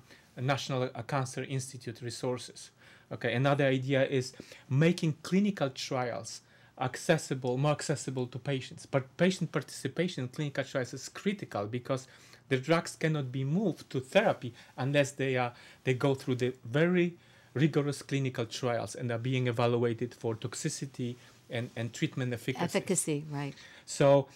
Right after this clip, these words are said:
Speaker 1: another thing, we have so much data that we gathered so, uh, already from, um, drug treatments and so on. And we need to learn how this, how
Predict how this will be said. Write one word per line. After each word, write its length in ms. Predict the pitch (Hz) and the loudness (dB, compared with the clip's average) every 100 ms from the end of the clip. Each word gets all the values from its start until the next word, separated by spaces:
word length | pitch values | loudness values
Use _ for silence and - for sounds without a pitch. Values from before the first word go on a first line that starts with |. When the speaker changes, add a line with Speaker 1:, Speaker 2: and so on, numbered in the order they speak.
| - | -4
Speaker 1:
another 340 | 123 156 180 175 | 2 6 6 4
thing, 320 | 175 165 131 | 2 0 2
we 180 | 151 156 | 2 2
have 280 | 156 143 - | 0 -2 -4
so 340 | - - 196 | -4 4 6
much 220 | 180 147 | 4 2
data 300 | 143 147 143 | 2 2 0
that 180 | 127 127 | -2 -4
we 80 | 127 | -2
gathered 300 | 135 127 123 | -2 -2 -4
so, 300 | - 139 127 | -4 -6 -4
uh, 300 | 135 139 117 | -8 -8 -4
already 540 | 123 123 147 156 101 98 - - _ | 0 2 2 2 -2 -6 -16 -20 _
from, 500 | - 131 127 123 127 | -6 -2 0 -2 -4
um, 360 | - 110 104 110 - _ - - - | -6 -6 -4 -6 -12 _ -20 -16 -10
drug 280 | 113 139 139 | -4 -2 -2
treatments 520 | - 135 - 123 127 - | -2 -4 -4 -6 -6 -6
and 160 | 120 | -8
so 240 | - 113 123 | -6 -6 -4
on. 200 | 107 - - - - | -6 -10 -20 -20 -10
And 400 | - 120 123 123 131 | -2 0 0 -2 -2
we 180 | 131 147 | 0 2
need 260 | 180 180 - | 2 0 -2
to 100 | 131 | 0
learn 680 | 131 160 226 156 117 131 - _ - _ _ _ - | 2 2 2 2 0 -6 -10 _ -20 _ _ _ -16
how 680 | - - 170 175 175 170 160 | -12 -4 -2 2 2 2 0
this, 380 | 135 127 147 - | -4 -2 -2 -2
how 260 | - 160 | -6 -2